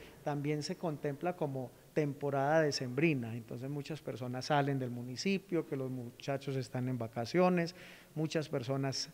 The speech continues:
salen a, a campo. Eh, los servicios, casi todos los servicios estaban, eh, más bien mermados de, de, de afluencia de personas,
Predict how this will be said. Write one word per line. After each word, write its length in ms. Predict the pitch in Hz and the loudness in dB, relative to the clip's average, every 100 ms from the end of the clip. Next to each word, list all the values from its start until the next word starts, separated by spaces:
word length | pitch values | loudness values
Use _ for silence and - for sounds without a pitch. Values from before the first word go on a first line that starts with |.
| - | -10
salen 460 | - 151 139 139 | 0 2 2 0
a, 200 | 127 120 110 | -2 -6 -10
a 240 | 127 117 - | -10 -12 2
campo. 520 | 180 190 185 165 156 - - - - - - - | 4 4 2 -4 -4 -10 -20 -20 -20 -20 -20 -10
Eh, 440 | 147 143 139 143 - - | -2 0 2 -2 -6 -6
los 220 | 175 170 180 | 2 4 6
servicios, 520 | 170 165 202 220 208 | 6 6 4 4 2
casi 300 | 196 180 202 | 2 2 2
todos 240 | 208 196 | 4 6
los 140 | 185 170 | 6 4
servicios 420 | 147 151 170 175 | 2 2 0 0
estaban, 560 | 160 - 143 151 170 175 - - - | -2 0 0 0 -4 -8 -18 -20 -8
eh, 580 | 139 135 127 123 117 113 - - - - | -4 -2 -2 -4 -8 -10 -14 -18 -20 -4
más 380 | 147 156 165 160 | 2 4 4 4
bien 320 | 175 185 180 | 2 4 4
mermados 800 | 175 175 170 165 160 131 120 123 | 4 2 2 4 4 0 -4 -6
de, 220 | 123 120 | -6 -8
de, 180 | 120 120 | -8 -6
de 100 | 127 | -6
afluencia 560 | 123 139 135 139 135 151 | -4 0 2 2 2 0
de 80 | |
personas, 640 | 139 123 120 135 120 113 | 0 -6 -6 -6 -6 -10